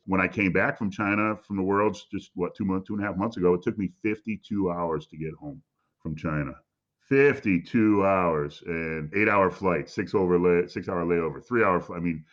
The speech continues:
we went from Beijing, I think, to Tokyo, to London. I went to Atlanta, then back to Hartford. So it was brutal. <laughs> It was brutal. So just get me there, get us all there, get the team there,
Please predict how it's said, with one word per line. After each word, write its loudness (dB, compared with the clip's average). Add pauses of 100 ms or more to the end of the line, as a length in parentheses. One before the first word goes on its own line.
(360)
we 0
went 2
from -4
Beijing, 2 (120)
I -2
think, -6
to -4 (160)
Tokyo, 0
to -8
London. 0
I 0
went -4
to -4
Atlanta, 0
then -6
back -2
to -12
Hartford. -8
So -6 (500)
it 0
was 4
brutal. 4
<laughs> -14 (640)
It 0
was 4
brutal. 2 (720)
So 2
just -4
get 4
me 4
there, 2
get 4
us -2
all 4
there, 2
get -2
the -8
team -2
there, 0